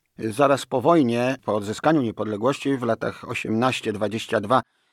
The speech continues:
był między innymi właśnie wykładowcą spółdzielczości w Wyższej Szkole Handlowej w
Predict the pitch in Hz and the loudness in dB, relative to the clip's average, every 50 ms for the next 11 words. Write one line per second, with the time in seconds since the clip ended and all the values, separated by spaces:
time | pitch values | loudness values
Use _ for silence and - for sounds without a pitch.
0 | _ _ _ _ - 135 135 147 160 147 139 135 147 147 147 139 120 123 139 135 | _ _ _ _ -4 2 6 6 8 8 8 8 8 6 4 4 2 0 0 2
1 | 131 127 131 131 139 143 135 131 123 110 131 131 123 - 135 131 107 127 - - | 2 4 4 4 4 4 4 4 2 0 0 0 0 0 -2 -2 -2 -2 0 0
2 | 123 120 113 143 139 - - 139 127 - - - 131 110 120 120 110 98 - 139 | 0 2 2 0 0 0 0 0 0 -2 -4 -4 -2 -2 0 -2 -2 0 0 0
3 | 135 - - - 151 143 120 110 123 120 - - - 127 123 120 - - - 117 | 0 0 0 0 0 0 2 0 -2 -4 -2 -2 0 0 0 -2 -4 -4 0 2
4 | 113 113 117 110 - 104 101 90 95 98 101 98 104 104 104 101 - - | 2 2 2 0 0 -2 -4 -4 -4 -4 -4 -2 -4 -4 -4 -6 -8 -12